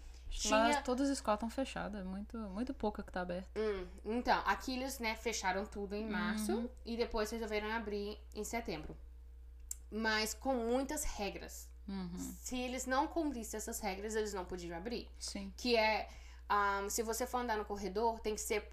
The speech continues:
Speaker 2: um de um lado, somente por um caminho e voltar pelo outro.
Speaker 1: Uhum.
Speaker 2: Você não pode, tipo assim, atravessar ou o que seja. Então eu falei assim, "Cara, como que eu vou fazer isso com uma criança de seis e uma criança de quatro?"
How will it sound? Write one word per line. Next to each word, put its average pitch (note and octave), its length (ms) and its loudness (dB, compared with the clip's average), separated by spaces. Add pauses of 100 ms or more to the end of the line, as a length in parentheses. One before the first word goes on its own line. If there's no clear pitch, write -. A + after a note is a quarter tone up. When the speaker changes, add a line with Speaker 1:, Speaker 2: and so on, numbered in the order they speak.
Speaker 2:
um B3+ 260 4
de C4 140 0
um A#3+ 100 2
lado, B3 600 4
somente A#3 440 2
por G#3+ 120 0
um C4 120 4
caminho D#4 640 2 (200)
e B3+ 100 2
voltar A3+ 320 6
pelo B3 160 0
outro. A3 320 0
Speaker 1:
Uhum. A3+ 180 2
Speaker 2:
Você G#3 140 4
não A#3 240 2
pode, A#3+ 440 6
tipo A3+ 140 -8
assim, A3 200 -6
atravessar G#3+ 720 0
ou F#3 80 2
o F#3 60 0
que B3 140 -6
seja. F3 380 -4 (760)
Então C4 240 2
eu C4+ 60 4
falei D#4+ 100 2
assim, D4 140 -2
"Cara, D4 300 0
como A#3 180 -4
que D#4+ 80 -6
eu D#4 40 -6
vou D4+ 80 -10
fazer C#4+ 180 -4
isso A#3+ 100 -6
com A#3 100 -6
uma A3+ 140 -6
criança G#3 340 -6
de F#3 220 -6
seis A#3 680 -2 (100)
e A3+ 60 -10
uma A3 80 -8
criança G#3 320 -6
de F#3 100 -8
quatro?" - 400 -10